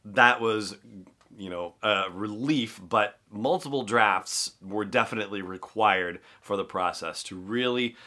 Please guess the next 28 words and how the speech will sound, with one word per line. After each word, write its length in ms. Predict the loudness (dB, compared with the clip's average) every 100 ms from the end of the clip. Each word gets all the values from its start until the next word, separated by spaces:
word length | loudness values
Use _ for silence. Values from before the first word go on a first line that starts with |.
| -20
hone 360 | -6 0 2 2
in 500 | 0 0 2 0 -4
not 300 | -4 -2 0
just 180 | -2 -2
on 120 | -2
the 100 | -2
idea 400 | -4 -4 -2 0
of 100 | 0
the 60 | -4
talk, 340 | -2 -2 -2
but 160 | -6 -8
how 460 | -10 0 2 2 0
it 100 | -6
was 180 | -10
going 260 | -10 -8 -8
to 40 |
be 100 | -10
delivered. 640 | -10 -6 -2 -2 -6 -20 _ _
And 280 | -4 -2 -2 -4
it 160 | 0
was 160 | 0 0
hard. 440 | 2 4 6 6
I 120 | 4 2
mean, 280 | 0 -2
uh, 580 | -4 -2 0 0 -4 -6
you 140 | -6 -4
know, 140 | 0
I, 300 | 2 2 0